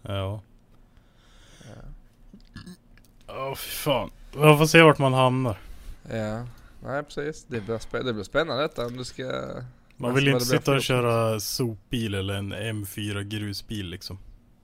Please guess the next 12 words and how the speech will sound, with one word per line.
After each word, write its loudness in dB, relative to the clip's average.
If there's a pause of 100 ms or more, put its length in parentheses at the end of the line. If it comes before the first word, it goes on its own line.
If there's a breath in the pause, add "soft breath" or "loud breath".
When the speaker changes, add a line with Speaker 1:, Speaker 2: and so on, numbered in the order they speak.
Speaker 2:
Va? -4 (100)
Jag, 0
jag 0
har -8
ju -8
fan 0
funderat 0
på -4
att -4
bli 0
sopgubbe -6
ju. -12